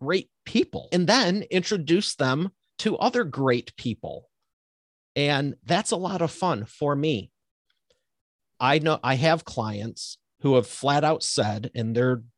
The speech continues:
it was, a couple of them are New York Times bestselling authors. They have podcasts, they have whatever. And they're like, I don't know how you even keep up the logistics of the schedule with your team and the guests. That drives me nuts.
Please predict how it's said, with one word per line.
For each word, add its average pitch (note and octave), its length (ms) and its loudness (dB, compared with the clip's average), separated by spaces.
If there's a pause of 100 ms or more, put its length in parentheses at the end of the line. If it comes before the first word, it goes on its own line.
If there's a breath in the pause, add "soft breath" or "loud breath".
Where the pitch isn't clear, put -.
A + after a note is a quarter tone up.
(180)
it - 160 -16
was, A2 200 -6
a - 40 -10
couple D#3 260 2
of C#3 60 4
them C#3 140 2
are B2 60 4
New B2+ 120 2
York C3+ 200 -2
Times E3 260 -2
bestselling A2+ 500 -2
authors. A#2 380 -4
They A#2 120 -2
have B2+ 220 -2
podcasts, A2 500 -6
they A#2 100 -4
have B2 160 -4
whatever. B2 520 -2 (580 soft breath)
And C#3 560 -2 (1400)
they're D#3 240 4
like, C#3+ 280 0 (480)
I D3 120 4
don't G3 260 -2
know D#3 160 2
how E3+ 220 -2
you E3 200 -2
even D3+ 320 -4
keep - 380 -4
up - 200 -6
the C3 100 -4
logistics B2 640 -6
of A2+ 220 -6
the A#2 80 -4
schedule C3+ 680 -2
with A#2 180 -4
your A2+ 100 -4
team C3 360 -6
and A#2+ 100 -4
the G#2+ 60 -4
guests. - 640 -8 (440)
That C#3 260 0
drives B2+ 380 0
me A#2 140 -4
nuts. G#2+ 560 -8